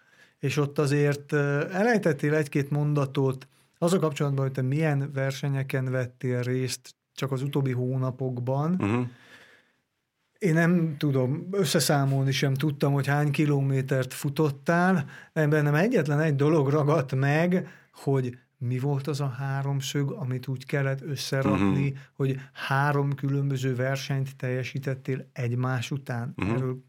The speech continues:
Speaker 1: két mondatot mondjál nekem.
Speaker 2: Aha, eh, ez a Spartannak egy ilyen ki-, különlegessége, ez a trifektának nevezett három kis darabból összerakott érem, eh, amikor teljesítesz három különböző távot,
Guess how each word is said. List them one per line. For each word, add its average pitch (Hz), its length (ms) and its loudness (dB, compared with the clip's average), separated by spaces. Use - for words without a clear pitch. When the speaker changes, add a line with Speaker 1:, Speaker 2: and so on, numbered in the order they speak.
Speaker 1:
két 143 220 -4
mondatot 131 440 -2
mondjál 123 280 -2
nekem. 117 320 -4
Speaker 2:
Aha, 135 180 4
eh, 113 340 0
ez 104 100 0
a 113 80 6
Spartannak 101 800 2
egy 98 140 2
ilyen 92 180 2
ki-, 98 200 -4
különlegessége, 95 960 2
ez 107 240 4
a 95 100 2
trifektának 92 800 -2
nevezett 87 500 -4
három 87 440 0
kis 92 180 -4
darabból 90 320 -2
összerakott 90 580 -2
érem, 113 400 0
eh, 92 520 0
amikor 104 580 2
teljesítesz 104 500 0
három 92 320 2
különböző 90 440 2
távot, 82 680 -2